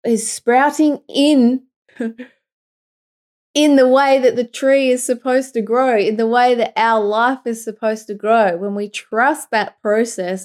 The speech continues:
and when we recognize we're in the growth process and that we will always continue to grow if we choose to, if we choose to, then that,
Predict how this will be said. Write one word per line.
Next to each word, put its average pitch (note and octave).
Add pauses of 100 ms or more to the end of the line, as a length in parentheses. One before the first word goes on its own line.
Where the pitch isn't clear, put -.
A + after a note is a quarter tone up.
and G3+
when G3+
we G3 (800)
recognize A#3
we're G3+
in D#4+
the C#4+
growth G3
process F#3+
and A#3+
that A3+
we B3+
will A#3+
always A#3+
continue G#3+
to G#3
grow G#3+
if G3+
we G3+
choose C4
to, -
if B3+ (800)
we F#3+
choose A#3+
to, F#3+
then A#3+ (880)
that, B3+